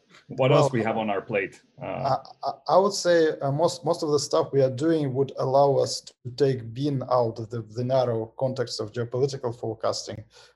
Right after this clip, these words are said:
Speaker 2: and to other contexts. Say, we could probably try to analyze macroeconomic forecasting with that, 'cause, because in the macroeconomics, we have a lot of dependence in the cross-section between different variables and over time.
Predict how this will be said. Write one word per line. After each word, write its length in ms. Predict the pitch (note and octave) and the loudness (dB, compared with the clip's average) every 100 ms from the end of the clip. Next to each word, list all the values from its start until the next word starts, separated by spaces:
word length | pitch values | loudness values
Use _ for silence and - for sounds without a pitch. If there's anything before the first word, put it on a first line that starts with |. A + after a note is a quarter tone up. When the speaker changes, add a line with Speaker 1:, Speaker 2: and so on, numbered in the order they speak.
| - | -6
Speaker 2:
and 160 | A#2 | -6
to 120 | - B2+ | 0 0
other 220 | B2 G#2+ | 0 -2
contexts. 720 | - G#2 - - - - - | -6 -8 -10 -12 -8 -6 -2
Say, 280 | A#2+ A2 G#2+ _ _ - - - | -2 -4 -8 _ _ -20 -16 -8
we 100 | B2 | -6
could 180 | B2+ - _ - | -6 -10 _ -2
probably 280 | C#3 C#3+ C3+ | 0 2 0
try 240 | C3+ B2+ | 2 0
to 140 | B2 B2+ | 2 -2
analyze 420 | B2 A2+ A2 - | -2 -2 -2 -2
macroeconomic 680 | A#2 A#2+ A#2 A2 A#2+ A2 G#2+ | -4 -4 -6 -4 -4 -6 -8
forecasting 640 | - B2 A#2+ G#2 - F#2 | -6 -4 -4 -8 -8 -14
with 140 | F#2 - | -18 -16
that, 260 | E2 - - _ _ | -16 -16 -20 _ _
'cause, 160 | A2+ G#2+ | -10 -10
because 400 | - A#2 A#2 G#2+ | -8 -8 -6 -4
in 100 | A2 | -6
the 80 | A2 | -6
macroeconomics, 840 | A#2 A#2 A#2+ A2+ B2 C#3 C3+ A#2+ | -4 -4 -4 -4 -2 -2 -2 -4
we 60 | G#2+ | -6
have 160 | A#2 A2 | -6 -6
a 40 | |
lot 220 | A2+ A2+ | -6 -6
of 140 | A2+ - | -6 -6
dependence 640 | A#2 A#2+ A2+ G#2 G#2 - _ - _ - | -6 -4 -4 -6 -10 -12 _ -20 _ -4
in 140 | D3+ | -2
the 140 | B2+ A#2+ | 0 0
cross-section 760 | C3 B2+ - E3+ F3+ - C3+ | 0 -2 2 2 2 -4 -4
between 320 | A2 A#2+ A#2+ | -4 -6 -8
different 520 | G#2+ G#2+ - G#2+ A2+ - | -6 -10 -8 -10 -10 -10
variables 600 | A2+ A2+ G#2 A2 - - _ | -6 -6 -4 -8 -8 -12 _
and 120 | B2+ | -2
over 180 | C3+ A#2+ | 0 -2
time. 260 | A#2+ - - | -8 -12 -14